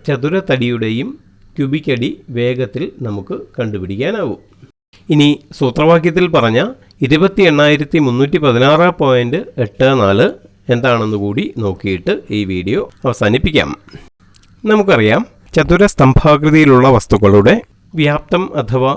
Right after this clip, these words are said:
ക്യൂബിക് അളവ് കാണാനുള്ള പൊതു സൂത്രവാക്യം നീളം ഗുണം വീതി ഗുണം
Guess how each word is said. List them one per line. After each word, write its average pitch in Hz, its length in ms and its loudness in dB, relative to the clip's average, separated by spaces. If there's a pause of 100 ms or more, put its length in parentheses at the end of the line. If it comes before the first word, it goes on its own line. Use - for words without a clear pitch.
(160)
ക്യൂബിക് 143 380 0
അളവ് 143 280 0
കാണാനുള്ള 101 500 -2 (640)
പൊതു 185 200 2
സൂത്രവാക്യം 120 720 0 (500)
നീളം 185 380 4 (120)
ഗുണം 127 340 2 (200)
വീതി 131 300 2 (120)
ഗുണം 107 260 2